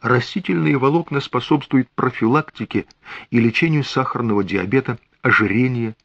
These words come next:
и других заболеваний. Недостаток растительных волокон неблагоприятно сказывается на пищеварении и может привести к возникновению ряда заболеваний, например, провоцировать рак толстой кишки.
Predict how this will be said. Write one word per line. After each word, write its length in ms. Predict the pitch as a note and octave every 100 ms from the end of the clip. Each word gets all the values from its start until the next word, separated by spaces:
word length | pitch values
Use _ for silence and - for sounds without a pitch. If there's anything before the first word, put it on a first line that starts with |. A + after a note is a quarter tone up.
| _ _ - -
и 120 | -
других 340 | A2+ B2 D#3 C3
заболеваний. 640 | A2+ G2+ F#2 E2 D#2+ D#2 - _ _ _ _ _ _ _ _ _ _ _
Недостаток 760 | G2 B2+ C3+ C3 - G3 C3+ A2+
растительных 680 | G#2+ - C3 A#2 A2+ G#2+ G#2
волокон 560 | G#2+ D#3+ E3 D#3 D3 - _ -
неблагоприятно 1000 | A2+ D3+ C#3 C#3+ D3+ A#2 A#2 D3+ - B2+
сказывается 680 | - - B2+ A#2+ A#2+ A2 A2
на 80 |
пищеварении 920 | G2 A2 - - F#2+ A#2+ D3 F#2+ E2 - _ - - - -
и 80 |
может 240 | C#3+ E3+ D#3
привести 480 | D3 D3 C3+ - E3
к 80 |
возникновению 720 | C#3 B2 B2 A#2 C3+ D3+ C3+
ряда 240 | A2+ C3 A2+
заболеваний, 720 | G#2 G2 F#2+ A2 C#3+ C#3 C3 - _ _ - -
например, 500 | A2 - A#2+ D3 - -
провоцировать 800 | - A2 G#2 G#2 - D3 C#3 B2+ -
рак 420 | - G2 A2+ C3 -
толстой 440 | G#2 A2+ - G#2+
кишки. 500 | - G2 - - C#2+